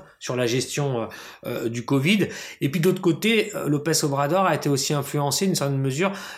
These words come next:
euh, par, euh, disons, les, les groupes, euh, religieux, en particulier les églises, euh, évangéliques, qui font partie aussi de la coalition, euh, qui le soutient, euh, au pouvoir et au Congrès, euh, mexicain,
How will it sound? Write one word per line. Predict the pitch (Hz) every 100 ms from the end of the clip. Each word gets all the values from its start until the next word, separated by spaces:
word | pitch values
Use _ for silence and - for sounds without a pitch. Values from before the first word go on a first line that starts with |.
| -
euh, | 143 127
par, | - 170 180 147
euh, | 131 123 120 117
disons, | 123 127 156
les, | 147 131
les | 127
groupes, | 127 139 196 190
euh, | 135 123
religieux, | 123 147 143 139 202
en | 196
particulier | 135 113 135 - 143
les | 123
églises, | 123 127 139 123
euh, | 117
évangéliques, | 123 127 127 135 165 -
qui | 220
font | 247 269
partie | 269 - - 208
aussi | - 160
de | 139 127 120
la | 123 123
coalition, | 135 120 120 - 143 127
euh, | 113 - - -
qui | 135
le | 131
soutient, | - 123 - 143 127
euh, | 117 -
au | 123
pouvoir | - 127 135 139
et | 113
au |
Congrès, | 113 127 117 131 120
euh, | 110
mexicain, | 120 - 117 - 196